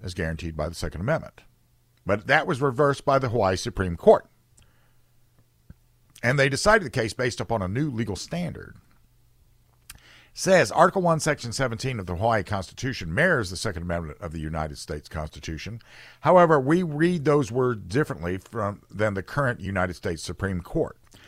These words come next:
We hold that in Hawaii, there's no state constitutional right to carry a firearm in public. And they explained it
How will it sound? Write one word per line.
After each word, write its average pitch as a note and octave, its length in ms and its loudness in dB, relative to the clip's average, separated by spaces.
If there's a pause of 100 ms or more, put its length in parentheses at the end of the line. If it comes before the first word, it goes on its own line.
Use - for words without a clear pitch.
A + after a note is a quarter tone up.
(220)
We C#3+ 160 4
hold D#3 260 6
that A#2+ 180 2
in A2 140 -2
Hawaii, A2+ 540 4
there's A2 300 0
no A2 140 0
state A2+ 300 -4
constitutional G2+ 600 -6
right F2+ 120 -4
to D#2 40 -20
carry F#2 260 -2
a - 20 -10
firearm D#2 600 -4
in D#2 120 -10
public. - 520 -6 (1800)
And A#2+ 280 4
they A2 80 4
explained E3 420 2
it G#2+ 220 -2